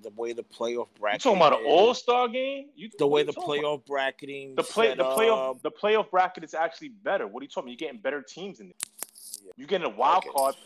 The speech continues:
Speaker 2: and, and then the ne-, you're getting the next best team with the most points.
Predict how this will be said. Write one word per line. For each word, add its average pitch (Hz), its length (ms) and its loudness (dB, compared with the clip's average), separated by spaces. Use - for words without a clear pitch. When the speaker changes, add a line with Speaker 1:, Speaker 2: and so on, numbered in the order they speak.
Speaker 2:
and, 143 100 -10
and 139 160 -12
then 151 140 -6
the 139 80 -8
ne-, 131 140 -14
you're 151 120 -16
getting 170 180 -10
the 131 100 -6
next 131 340 -10
best 147 340 -2
team 175 260 -12
with 120 140 -14
the 120 60 -12
most 127 440 -14
points. 135 360 -12